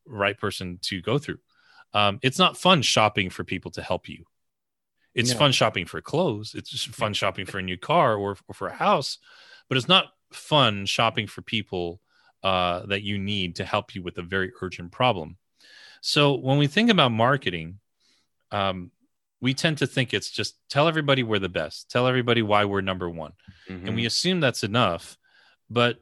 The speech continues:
Speaker 1: with social media now and the way the world just communicates, there's just so much noise
Speaker 2: Oh.
Speaker 1: that all of these messages are the same. It's just a bunch of people knocking down your door.
Speaker 2: True.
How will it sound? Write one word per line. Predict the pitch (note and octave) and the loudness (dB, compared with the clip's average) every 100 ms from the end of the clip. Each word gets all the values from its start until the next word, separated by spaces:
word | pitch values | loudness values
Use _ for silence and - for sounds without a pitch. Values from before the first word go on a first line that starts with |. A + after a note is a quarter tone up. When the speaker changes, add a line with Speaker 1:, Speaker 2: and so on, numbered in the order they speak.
| _ _ | _ _
Speaker 1:
with | B2+ B2 | -4 0
social | - F3 D#3+ | 2 2 2
media | B2+ B2+ D3 A2 F#2 F#2 - | 2 0 0 0 0 0 -4
now | G2+ G2 F#2+ F#2+ F#2+ | -4 -2 0 -2 -4
and | F2 E2+ F#2+ | -6 -8 -8
the | F#2+ | -4
way | G#2 G#2+ | 0 0
the | G2 F2+ | -2 -4
world | G2 G2 | -4 -4
just | F#2 - | -4 -6
communicates, | - F2 B2+ D3+ E2 D2 - - _ _ | -8 -4 -4 -2 -4 -4 -10 -16 _ _
there's | G#2 A#2 | -2 -2
just | - B2 - | -2 -4 -2
so | A2+ | -4
much | F#2+ - | -4 -10
noise | G2+ A2+ G2 D#2 E2+ - _ _ _ _ _ - | -6 -4 -6 -8 -14 -18 _ _ _ _ _ -20
Speaker 2:
Oh. | - | -12
Speaker 1:
that | G#2 A2 G#2+ G#2+ - _ _ _ _ _ _ _ - | -2 2 2 0 -4 _ _ _ _ _ _ _ 0
all | B2+ D3 | 2 4
of | B2+ | 0
these | A#2 G#2+ | -2 0
messages | A2+ A#2 G#2+ G2 F#2+ | -2 -2 -4 -4 -4
are | G#2 F#2+ | -2 -2
the | F2 | -2
same. | - G#2 F2+ E2 | -4 -4 -4 -8
It's | - | -8
just | G#2+ - | -6 -6
a | A2 | -6
bunch | F#2+ G2 F2 | -4 -4 -4
of | |
people | F#2 G2 F#2 | -6 -4 -4
knocking | E2+ E2+ - F2 | -2 -4 -4 -6
down | F2 | -6
your | D#2 | -8
door. | D#2 G2+ F#2 C#2+ - _ _ _ _ | -6 -2 -2 -4 -10 _ _ _ _
Speaker 2:
True. | D2+ | -20